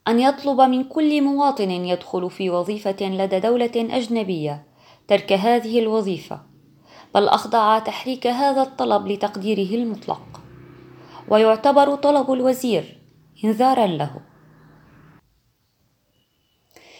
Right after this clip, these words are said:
فإذا انقضت المدة المحددة في الإنذار ولم يستجب للطلب،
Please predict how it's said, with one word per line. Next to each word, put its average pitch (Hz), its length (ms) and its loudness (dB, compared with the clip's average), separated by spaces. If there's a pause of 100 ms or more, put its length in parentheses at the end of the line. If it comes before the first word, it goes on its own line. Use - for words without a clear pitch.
(100)
فإذا 233 420 2
انقضت 277 480 2
المدة 254 500 0
المحددة 196 760 -4
في 226 160 -6
الإنذار 214 560 -4 (540)
ولم 262 260 4
يستجب 262 560 0
للطلب، 165 500 -2